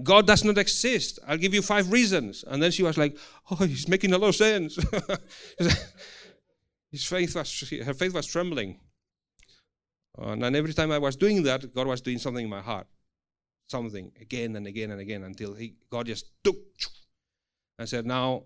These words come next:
I give you a challenge. Read the word every day, pray, Jesus, reveal yourself to me."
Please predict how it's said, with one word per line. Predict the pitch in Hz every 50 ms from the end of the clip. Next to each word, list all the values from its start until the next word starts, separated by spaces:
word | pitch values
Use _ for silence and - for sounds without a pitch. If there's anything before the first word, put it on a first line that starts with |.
| - - - _ _ _ _ _ _ _ _ _
I | - 123 123 123
give | 117 123 120 113
you | 120
a | 117
challenge. | 117 - 175 180 180 185 185 180 - - - - _ _ _ _ _ _ _ _ _ _ _ _ _ _ _ _ -
Read | 131 165 180 160
the | 160
word | 156 165 160 151
every | 147 139 147
day, | 135 143 139 143 139
pray, | 139 - 147 151 151 151 151 147 131 110 98 101
Jesus, | 101 - 151 143 135 139
reveal | 127 117 113 110 139 143
yourself | 135 127 - 139 131 -
to | - 113
me." | 131 135 135 135